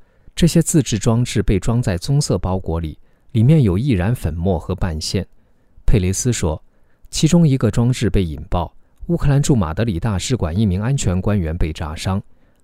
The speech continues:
另外三个装置被安全部队控制引爆，还有一个装置被完整的保留下来，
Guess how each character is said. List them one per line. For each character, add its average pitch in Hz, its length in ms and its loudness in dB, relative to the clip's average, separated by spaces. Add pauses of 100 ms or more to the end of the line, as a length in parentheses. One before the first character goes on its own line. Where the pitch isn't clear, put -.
另 165 180 4
外 123 140 4
三 123 200 0
个 101 140 0
装 113 240 0
置 95 160 -2
被 107 140 -4
安 139 180 0
全 92 180 0
部 98 160 -2
队 87 140 -2
控 127 260 0
制 92 200 -4
引 78 120 -14 (140)
爆， 82 240 -6 (300)
还 - 180 -2
有 156 160 4
一 92 100 0
个 98 160 -2
装 117 220 2
置 120 160 -2
被 95 200 0
完 87 200 -2
整 90 180 -4
的 80 80 -6
保 73 220 -8
留 76 160 -8
下 98 220 -2
来， 76 260 -10